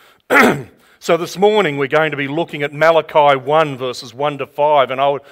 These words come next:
I would urge you to keep that open in front of you. It all begins in verse one with an introduction. It's a prophecy, an important message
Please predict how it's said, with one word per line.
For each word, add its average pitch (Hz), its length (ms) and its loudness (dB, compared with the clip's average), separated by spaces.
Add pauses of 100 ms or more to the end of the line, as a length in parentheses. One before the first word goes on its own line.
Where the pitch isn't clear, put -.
(200)
I 151 60 2
would 156 140 -2
urge 208 400 4
you 214 60 -6
to 180 100 -6
keep - 260 -8
that 147 140 2
open 147 340 -2
in 123 100 -10
front 135 300 -8
of 113 80 -12
you. 90 160 -18 (680)
It 165 120 -2
all 262 240 6
begins 202 480 -2
in 180 120 -4
verse 170 360 -2
one 151 480 4
with 143 120 -6
an 156 100 -4
introduction. 147 760 -6 (640)
It's - 500 -8 (800)
a 139 60 -6
prophecy, 139 760 -10 (800)
an 160 120 -8
important 180 720 -4
message 147 640 -8